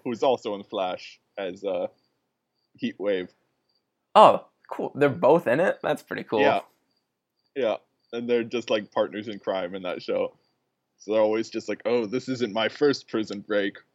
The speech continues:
Speaker 1: Wink, wink." And it's like, "I see what you did there."
Speaker 2: Oh, they do that in Flash. I thought that was legitimately
Speaker 1: Yeah,
Speaker 2: a
Speaker 1: they
Speaker 2: line
Speaker 1: did,
Speaker 2: in
Speaker 1: no.
Speaker 2: Prison Break.
Speaker 1: <laughs>
Speaker 2: I'm
Speaker 1: They
Speaker 2: like,
Speaker 1: probably
Speaker 2: "How
Speaker 1: did
Speaker 2: does
Speaker 1: that
Speaker 2: he
Speaker 1: Prison
Speaker 2: like
Speaker 1: Break
Speaker 2: this
Speaker 1: too,
Speaker 2: show?"
Speaker 1: I don't know.
Speaker 2: <laughs> Like
Speaker 1: I've never seen the show, but
Speaker 2: All right.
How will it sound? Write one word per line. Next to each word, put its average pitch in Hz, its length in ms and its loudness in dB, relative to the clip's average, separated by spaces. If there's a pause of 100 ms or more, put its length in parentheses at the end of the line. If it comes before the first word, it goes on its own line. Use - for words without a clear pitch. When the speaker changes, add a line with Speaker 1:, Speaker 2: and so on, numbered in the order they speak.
(180)
Speaker 1:
Wink, 110 220 -6
wink." 107 360 -2 (220)
And 95 80 -12
it's 95 60 -10
like, 95 140 -6 (920)
"I - 80 0
see - 140 -2
what 107 100 0
you 95 60 0
did 98 220 -2
there." 98 100 8
Speaker 2:
Oh, 131 100 12
they 127 120 6
do 131 120 4
that 117 140 8
in 110 80 -6
Flash. 101 500 2
I 143 60 2
thought 165 220 12
that 156 120 10
was 147 140 2
legitimately 147 680 6
Speaker 1:
Yeah, 143 60 10
Speaker 2:
a - 20 10
Speaker 1:
they 131 40 10
Speaker 2:
line 131 260 12
Speaker 1:
did, 123 80 0
Speaker 2:
in 127 60 2
Speaker 1:
no. - 20 0
Speaker 2:
Prison 151 320 2
Break. 127 320 0 (160)
Speaker 1:
<laughs> - 160 -6
Speaker 2:
I'm 143 120 4
Speaker 1:
They - 20 0
Speaker 2:
like, 139 240 4
Speaker 1:
probably 165 260 0
Speaker 2:
"How 180 120 12
Speaker 1:
did 185 80 10
Speaker 2:
does 185 100 6
Speaker 1:
that - 80 -8
Speaker 2:
he 165 60 2
Speaker 1:
Prison 139 60 2
Speaker 2:
like 143 220 8
Speaker 1:
Break - 120 -6
Speaker 2:
this - 120 -4
Speaker 1:
too, 123 80 -6
Speaker 2:
show?" 117 380 6
Speaker 1:
I 196 120 8
don't 156 380 2
know. - 340 -4 (140)
Speaker 2:
<laughs> - 140 -14
Like - 260 -8 (500)
Speaker 1:
I've 123 120 -4
never 123 260 -6
seen 123 200 -12
the 107 120 -8
show, 110 360 -2 (180)
but 98 180 -6 (880)
Speaker 2:
All 120 120 10
right. 104 160 6